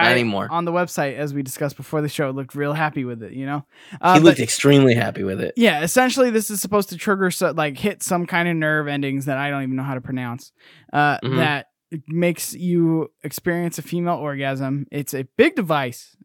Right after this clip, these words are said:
Speaker 1: and I'm still, it's still unclear if you're supposed to move it or not while you're using it. Still
Speaker 2: Yeah, the, the,
Speaker 1: T B D.
Speaker 2: the video doesn't show,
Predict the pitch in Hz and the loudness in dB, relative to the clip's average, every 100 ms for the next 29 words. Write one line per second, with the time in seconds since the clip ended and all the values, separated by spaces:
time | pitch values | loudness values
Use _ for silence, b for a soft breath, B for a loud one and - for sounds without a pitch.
0 | _ - 156 156 160 - 240 208 - - | _ -8 -4 -2 -2 0 2 4 2 6
1 | 269 233 214 - 190 170 165 151 190 170 | 6 6 2 4 4 4 0 -2 0 0
2 | 175 160 165 156 139 127 107 117 120 117 | 0 2 4 4 2 -2 -4 -6 -6 -6
3 | 120 - - _ _ _ _ _ - - | -8 -10 -18 _ _ _ _ _ -10 2
4 | 208 190 180 143 135 143 131 143 - 131 | 4 4 6 6 8 4 8 8 10 8
5 | 131 131 127 117 175 180 160 147 123 139 | 8 8 8 8 8 10 10 10 8 6
6 | 131 127 - - - - 120 120 117 | 6 0 -4 -8 -4 4 6 8 6